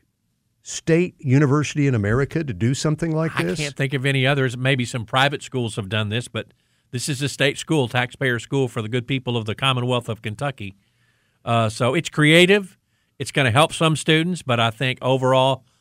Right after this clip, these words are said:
Speaker 2: a lot of students don't give a rip about this, which they should because of investing their money and compounding the money. Yeah, it's a great lesson to learn. I still contend they should learn that in the classroom. It should be,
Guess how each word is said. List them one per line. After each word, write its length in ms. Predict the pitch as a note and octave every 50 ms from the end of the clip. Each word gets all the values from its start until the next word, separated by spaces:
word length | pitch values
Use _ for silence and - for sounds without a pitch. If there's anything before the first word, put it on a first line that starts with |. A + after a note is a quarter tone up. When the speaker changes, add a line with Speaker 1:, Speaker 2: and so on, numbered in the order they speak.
| _ _
Speaker 2:
a 80 | - A#2
lot 240 | A#2+ C3+ C#3+ C3+ C3+
of 80 | A#2+
students 480 | - - C3+ B2+ B2+ C3 A#2+ - - -
don't 220 | - C3 C3 A#2
give 140 | C3 C3 A#2+
a 60 | A#2
rip 280 | G#2+ A2+ A#2+ A2+ - A2
about 300 | F2+ G#2 G#2 G#2 G2+ -
this, 240 | A2 G#2 F#2 - -
which 300 | - A#2 B2 B2 - -
they 160 | B2 A2+ G#2+
should 520 | G#2+ - - F3 E3+ C3 A2 G#2 G#2+ A#2+ - _ _ _ _ _ _ _ _ _ _
because 420 | - A#2 - - C3 A#2+ A2+ G#2+ G2
of 100 | A2 F#2
investing 460 | G2+ G2+ F#2+ A#2 C#3 - - C#3 B2
their 100 | B2 B2 A#2+
money 300 | A#2+ A#2+ B2 B2 A#2+ A2
and 100 | G2+ G2
compounding 540 | - B2+ C3 B2+ A#2 B2+ B2+ B2 B2 A#2+ A#2+
the 60 | A#2+ A#2+
money. 240 | A#2+ A#2+ A#2+ A#2+
Yeah, 220 | A#2+ C3 C3 A#2+ A2+
it's 160 | G#2 - -
a 60 | A2
great 220 | G2 B2 B2 B2+ G#2+
lesson 300 | A2 A#2 A2 - A2 G2
to 60 | F#2+
learn. 220 | A#2 B2 A2+ G#2+ G2+ - _ _ _ _ _
I 60 | - A2
still 240 | - - D#3 D3
contend 400 | - - A#2 G#2+ - A2+ G#2+ G#2
they 60 | G#2+ G#2+
should 180 | - - G#2
learn 220 | G2 A2+ A2+ G#2+ G#2
that 100 | G#2+ -
in 60 | -
the 80 | F#2+
classroom. 520 | - - G#2+ G2 G2+ - - F#2 E2 D#2+ D#2+ - _ _ _ _ _ _ _ _ _ _ _ _ -
It 60 | -
should 180 | - D#3+ D3 C3+
be, 240 | C3+ C3 B2+ A#2+